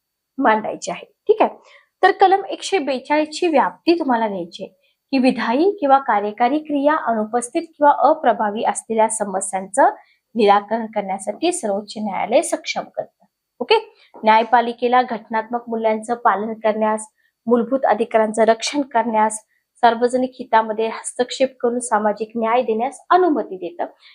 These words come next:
हे as it is content तुम्हाला सगळीकडे मिळणार आहे आर्टिकल एकशे बेचाळीस शी रिलेटेड. ओके, फक्त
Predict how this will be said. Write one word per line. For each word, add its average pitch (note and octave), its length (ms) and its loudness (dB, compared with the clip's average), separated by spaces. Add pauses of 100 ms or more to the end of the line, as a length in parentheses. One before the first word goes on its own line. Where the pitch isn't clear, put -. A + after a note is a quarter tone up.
(160)
हे G4+ 520 -2 (200)
as D4 160 4
it F4+ 180 -2
is F#4+ 280 2
content E4+ 300 0
तुम्हाला F4 240 2
सगळीकडे F4+ 480 2
मिळणार D#4 340 2
आहे G3 100 -2
आर्टिकल A3+ 420 0
एकशे B3+ 220 0
बेचाळीस G#3 440 0
शी G#3 140 -2
रिलेटेड. E3 440 -6 (640)
ओके, - 380 0 (220)
फक्त D4 180 0